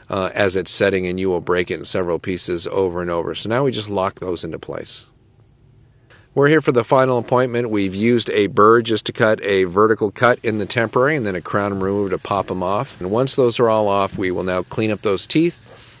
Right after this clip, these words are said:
Again, the pumice that we're using here is the Preppies from Whip Mix. Very easy, much cleaner than going getting pumice out of your, uh, removable lathe from your in-office lab, which is, uh, frankly disgusting. But, uh, so those, those pre-measured,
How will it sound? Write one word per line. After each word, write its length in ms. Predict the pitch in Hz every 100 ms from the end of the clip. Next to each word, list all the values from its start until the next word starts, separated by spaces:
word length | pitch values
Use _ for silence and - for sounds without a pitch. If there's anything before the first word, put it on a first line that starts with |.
| - - -
Again, 300 | 110 110 107
the 80 |
pumice 380 | 92 123 117 107
that 140 | 113 95
we're 80 | 101
using 420 | 98 101 98 98
here 280 | 98 98 98
is 180 | 87
the 100 | 85
Preppies 500 | - 107 98 120 131
from 260 | - 87 85
Whip 220 | 87 -
Mix. 460 | 113 139 - - - - -
Very 260 | 143 143 135
easy, 500 | - 117 110 107 104
much 320 | 113 123 -
cleaner 380 | - 117 113 110
than 160 | 104 101
going 280 | 104 101
getting 240 | 98 95 98
pumice 400 | - 101 95 -
out 160 | 101
of 160 | 95 90
your, 440 | 92 90 90 85
uh, 140 | 85 85
removable 640 | 87 95 98 95 90 85
lathe 380 | 87 90 90 87
from 240 | - 98 92
your 140 | 90
in-office 520 | 92 87 80 90 80
lab, 340 | 85 82 80 85
which 180 | 80
is, 320 | 90 85 82 90
uh, 220 | 85 85
frankly 400 | - 87 85 90
disgusting. 680 | - - 85 78 - 80 78
But, 380 | 82 80 -
uh, 260 | 92 85 82
so 180 | 80 113
those, 280 | 113 107 -
those 300 | 107 104 -
pre-measured, 880 | - 143 147 131 113 113 107 95